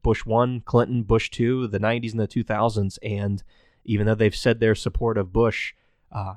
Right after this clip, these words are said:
the way that they have taken land away from Israel and the <laughs> repercussions that have come against America since then, afterwards. I mean, just look at it. Look at what happened to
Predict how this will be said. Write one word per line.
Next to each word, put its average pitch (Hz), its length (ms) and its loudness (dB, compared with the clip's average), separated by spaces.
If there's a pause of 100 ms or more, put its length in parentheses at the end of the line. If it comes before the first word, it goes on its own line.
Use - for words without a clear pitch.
(140)
the 165 80 -6
way 120 180 2
that 110 120 4
they 113 80 6
have 104 100 4
taken 107 300 0
land 107 380 -2
away 104 340 6
from 127 240 4
Israel 131 540 -2
and 110 320 -4
the 113 460 -2
<laughs> - 300 -20
repercussions - 680 -4
that 110 80 0
have 98 120 -4
come 104 160 0
against 98 380 -4
America 104 560 -4
since - 460 -12
then, 170 360 -8 (180)
afterwards. 151 680 -4
I 117 40 -6
mean, 110 120 -2
just 139 160 -2
look 208 180 0
at 117 60 6
it. 107 120 0
Look 147 180 -2
at 160 40 -6
what 160 100 -6
happened 151 340 -2
to 120 320 -2